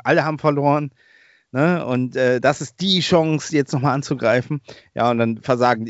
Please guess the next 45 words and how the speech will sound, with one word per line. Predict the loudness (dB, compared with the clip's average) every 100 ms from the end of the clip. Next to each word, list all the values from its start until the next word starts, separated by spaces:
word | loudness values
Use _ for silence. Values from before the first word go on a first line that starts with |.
| -4
versagt | -2 0 -2
die | -2
Mannschaft | -2 -2 -2 -2
wieder. | 0 0 0
Ich | -2
meine, | -2 -4
das | -2
kann | -2
natürlich | -4 -4 -2
auch | 0
passieren. | 0 -4 -4 -8 -6
<laughs> | 0
Das | 2 0 0
ist | -6 0
dem | 0 2
H | 0
S | 2
V | 2 2
durchaus | 4 4 6 4 4
zuzutrauen. | -6 -6 -8 -4 -4 -4 -8 -20 -20 -20 -20 _ -6
Aber | 2 4
da | 4
muss | 2 0
man | -2
eben | -2 0
gucken, | -2 -2
ob | -4
dann | 0 0 2 -2
dieser | -2 0 2 2 0 -4
Rubesch-Effekt | -4 -2 -2 -4 -10 -6 -6 -6
eben, | -6 -6 -4 -6 -6 -10 -14 -18 -16 -14 -14 -18 -20 _ -20 -20 _ _
äh, | -12 -12 -8 -6
äh, | -2
greift. | 2 4 4 4 -4
Und, | -4 -2 -2 -2
äh, | 0 2 2 0 -2 -2
äh, | -2 0
im | 0 2
Grunde | 4 4
genommen | 4 4 4 2
kann | 0
man | 0
einfach | 0 0
nur | 0 2
hoffen, | 0 0 -6 -8